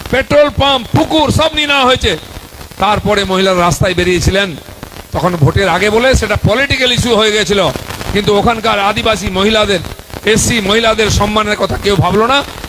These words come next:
রাজনৈতিক রং দিয়ে দেওয়া হলো, মানুষও ভুলে গেল রাজনৈতিক পথ।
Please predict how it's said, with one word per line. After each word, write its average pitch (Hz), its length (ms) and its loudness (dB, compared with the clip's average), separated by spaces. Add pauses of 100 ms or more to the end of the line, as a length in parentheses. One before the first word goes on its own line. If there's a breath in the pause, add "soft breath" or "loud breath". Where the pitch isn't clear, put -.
(120)
রাজনৈতিক 254 520 0
রং 240 260 2
দিয়ে 233 160 0
দেওয়া 214 180 4
হলো, 190 140 4 (280)
মানুষও 208 360 0
ভুলে 190 220 2
গেল 185 160 0
রাজনৈতিক 165 440 0
পথ। - 180 -2